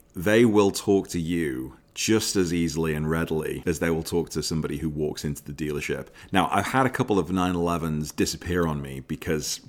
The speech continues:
they've sold, frankly, in the time it's taken me to do some investigation and research on the car sitting there on the lot,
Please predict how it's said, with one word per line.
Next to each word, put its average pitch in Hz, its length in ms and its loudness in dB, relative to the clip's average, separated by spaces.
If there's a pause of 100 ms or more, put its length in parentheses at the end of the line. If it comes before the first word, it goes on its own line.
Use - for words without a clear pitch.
(100)
they've 78 200 0
sold, 87 400 0
frankly, 73 600 -4 (320)
in 82 80 0
the 78 80 0
time 78 320 -4
it's 67 100 -8
taken 78 340 -2
me 73 120 -4
to - 100 -12
do 80 200 -4
some 71 260 -4
investigation 73 720 -6
and 69 100 -8
research 76 420 -6
on 71 120 -6
the 65 60 -10
car 76 280 -4
sitting 78 280 -2
there 69 200 -6
on 67 140 -8
the 69 60 -8
lot, 101 360 -2